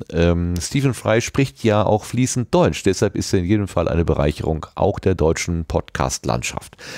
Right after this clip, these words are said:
Also Stephen Fry spricht fließend Deutsch. Das ist kein Zufall gewesen oder irgendwie auswendig gelernte S-, äh, Schallhülsen sozusagen, sondern er wusste auch, was er da sagt.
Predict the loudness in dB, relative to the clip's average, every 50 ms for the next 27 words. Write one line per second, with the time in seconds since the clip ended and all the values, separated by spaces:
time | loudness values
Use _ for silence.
0 | -16 -16 -10 -2 0 0 2 2 2 0 0 0 0 0 0 0 0 0 2 2
1 | 4 2 2 0 -4 -4 -2 0 0 0 -2 -8 -18 -14 -4 0 0 0 0 -2
2 | -4 -2 0 0 0 0 0 -2 -2 -2 -2 -4 -2 -2 -4 -4 -2 -4 -4 -2
3 | -2 0 2 2 2 4 4 2 2 2 0 0 2 2 4 4 2 2 0 -2
4 | 0 0 0 0 2 0 0 0 0 -2 -4 -2 -2 0 0 0 0 0 -2 -2
5 | -4 -4 -8 -14 -20 -20 -20 -20 _ _ -20 _ -14 -6 -4 -2 -2 0 0 0
6 | 0 -2 -4 -6 -8 -10 -10 -10 -8 -6 -2 -2 0 2 4 4 6 4 4 2
7 | 0 -2 -2 0 0 0 0 -2 -2 0 0 0 2 0 0 2 2 2 2 0
8 | 0 0 0 -2 -2 0 -2 0 0 -2 -2 -2 -4 -4 -4 -2 0 2 2 0
9 | 0 -2 -6 -18 -20 -20 -20 -20 -20 _ _ -6 -2 -2 -2 -2 -4 _ -14 -18
10 | -18